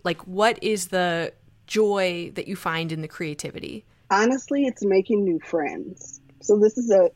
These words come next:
Speaker 2: a realization that I came to very recently. So in my brain, all of these people are real, which every writer will tell you. But all of these people are also my friends, even if I don't like them.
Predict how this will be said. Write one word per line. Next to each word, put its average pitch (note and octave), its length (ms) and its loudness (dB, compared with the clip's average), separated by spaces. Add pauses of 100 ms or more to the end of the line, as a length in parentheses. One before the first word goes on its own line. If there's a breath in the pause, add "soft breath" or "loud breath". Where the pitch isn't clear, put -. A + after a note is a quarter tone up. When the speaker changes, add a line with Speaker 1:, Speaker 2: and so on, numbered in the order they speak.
Speaker 2:
a F#3+ 80 4
realization E3+ 760 2
that E3 120 2
I D#3+ 100 -4
came D#3+ 420 2
to D#3 240 6
very D3+ 400 4
recently. D3+ 640 -4 (480)
So F3 280 6
in F#3+ 160 4
my G3 140 4
brain, F3 320 2
all D#3 200 2
of E3 100 -8
these F3 200 -6
people F#3 280 -4
are F3+ 120 2
real, D3+ 500 -2
which D#3+ 280 2
every D#3 240 -4
writer D3 320 0
will - 240 -18
tell D3 160 4
you. C#3+ 360 -2 (420)
But G#3 240 4
all C4 220 4
of C#4+ 80 -4
these C#4+ 180 -6
people A#3 260 -6
are F#3 260 -6
also F3+ 320 -2
my F3+ 180 -6
friends, E3+ 520 -2
even F3 260 4
if E3+ 140 -4
I D3 100 4
don't - 180 -2
like A#2+ 260 -8
them. - 220 -16